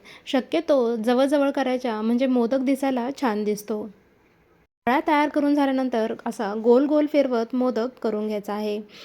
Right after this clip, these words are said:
वरचं टोक जास्तीचं असेल तर ते काढून टाकायचं आहे. पातळ असं ठेवायचं, नाहीतर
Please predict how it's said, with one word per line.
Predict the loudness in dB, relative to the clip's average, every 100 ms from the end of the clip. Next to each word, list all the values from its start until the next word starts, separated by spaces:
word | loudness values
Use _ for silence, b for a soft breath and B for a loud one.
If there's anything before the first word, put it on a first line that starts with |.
| B -2
वरचं | 0 0 0 2
टोक | 0 0
जास्तीचं | 0 0 0 -4 -2
असेल | -2 0 -2 -2 -4
तर | -2
ते | 0 -2
काढून | -2 -2 0 -2
टाकायचं | -2 -4 -4 -2
आहे. | -2 -2 -4 B B B _
पातळ | -2 0 0 2
असं | 2 0 -4
ठेवायचं, | -4 -4 -4 -6 -10 -12 B B _
नाहीतर | -2 0 0 0 -2